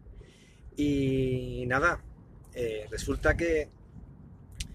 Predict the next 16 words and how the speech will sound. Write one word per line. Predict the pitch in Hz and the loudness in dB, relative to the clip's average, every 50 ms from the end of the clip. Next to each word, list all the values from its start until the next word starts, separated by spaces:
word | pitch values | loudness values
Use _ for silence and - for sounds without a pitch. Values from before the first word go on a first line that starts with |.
| - - - - - - - - - | -10 -10 -10 -8 -6 0 4 4 6
eh, | 143 139 139 131 123 127 131 - 127 | 6 8 8 10 10 12 12 12 12
lo | 127 139 135 | 12 8 6
curioso | - 143 127 135 156 156 170 180 | 6 4 4 6 4 6 6 4
es | 185 - | 4 6
que | - 196 | 6 4
te | - 185 | 4 4
encuentras | 165 - 160 165 160 - 190 196 190 185 170 165 - | -2 0 0 0 2 4 6 8 8 8 6 6 4
a | - 131 | 2 2
muchísimas | 135 135 127 - 151 143 165 170 160 | 2 0 -2 -4 -4 -2 0 -2 0
personas | - 165 151 - 165 170 180 185 175 | 2 0 2 4 4 2 2 2 0
que | - 147 131 127 | 0 -2 -2 -2
sin | - 139 131 123 | -2 0 2 2
haber | 123 127 135 139 | 2 2 4 4
hecho | 160 160 - - 180 175 170 170 165 160 | 2 2 4 2 2 4 4 4 4 4
la | 160 160 156 143 | 6 6 6 6
carrera | - 147 - 170 180 170 175 170 | 4 2 4 4 4 4 4 0